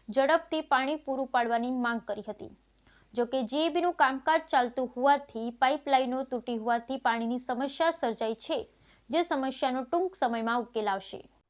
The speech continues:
પાલનપુર પંસેલ સોસાયટીમાં પીવાના પાણીની સમસ્યાને લઈ મહિલાઓનું ટોળું પાલિકા ઘસી આવ્યું હતું અને પીવાના પાણીના મુદ્દે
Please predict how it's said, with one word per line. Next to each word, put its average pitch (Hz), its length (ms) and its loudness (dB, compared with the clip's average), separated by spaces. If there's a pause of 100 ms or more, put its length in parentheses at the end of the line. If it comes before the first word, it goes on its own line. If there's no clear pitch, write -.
(160)
પાલનપુર 339 600 4
પંસેલ 370 420 6
સોસાયટીમાં 320 840 8
પીવાના 349 460 10
પાણીની 294 480 8
સમસ્યાને 277 680 2
લઈ 311 260 8
મહિલાઓનું 320 720 10
ટોળું 269 520 2
પાલિકા 294 420 8
ઘસી 240 300 2
આવ્યું 214 260 2
હતું 208 200 -8 (300)
અને 233 140 -6
પીવાના 339 400 6
પાણીના 277 460 8
મુદ્દે 269 480 2